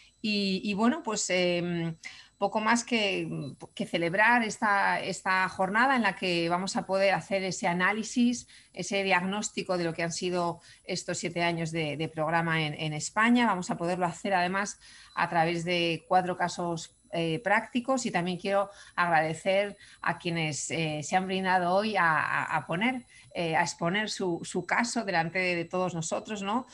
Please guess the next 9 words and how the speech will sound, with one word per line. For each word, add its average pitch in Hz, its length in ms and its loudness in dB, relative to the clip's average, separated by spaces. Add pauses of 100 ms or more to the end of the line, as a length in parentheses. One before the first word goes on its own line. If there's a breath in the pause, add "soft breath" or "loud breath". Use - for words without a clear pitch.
(160 loud breath)
Se - 160 -8
trata 170 240 4
de 170 140 2
cuatro 175 280 0
proyectos 170 640 -2
que 165 80 -6
desde 160 220 -2
luego 160 220 0
merecen 175 580 -4